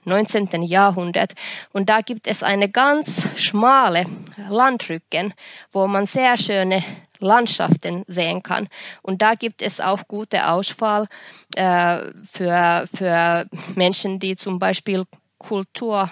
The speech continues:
mögen. Da gibt es Kunstgalerien im Sommer, aber da gibt es auch ein Forstmuseum. Und, äh, wenn man dann von Punkaharju weiter nach Osten fährt, dann kommt Imatra. Äh,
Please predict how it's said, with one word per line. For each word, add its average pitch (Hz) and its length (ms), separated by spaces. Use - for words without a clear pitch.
mögen. 165 540
Da 165 140
gibt - 260
es - 200
Kunstgalerien 233 1040
im 180 140
Sommer, 185 380
aber 190 220
da 202 180
gibt 214 260
es - 180
auch 202 220
ein 202 220
Forstmuseum. 175 1000
Und, 190 520
äh, 190 120
wenn 208 140
man 214 240
dann 247 220
von 196 400
Punkaharju 277 720
weiter 226 640
nach 196 240
Osten 254 420
fährt, 277 380
dann 208 260
kommt 170 420
Imatra. 208 520
Äh, 175 380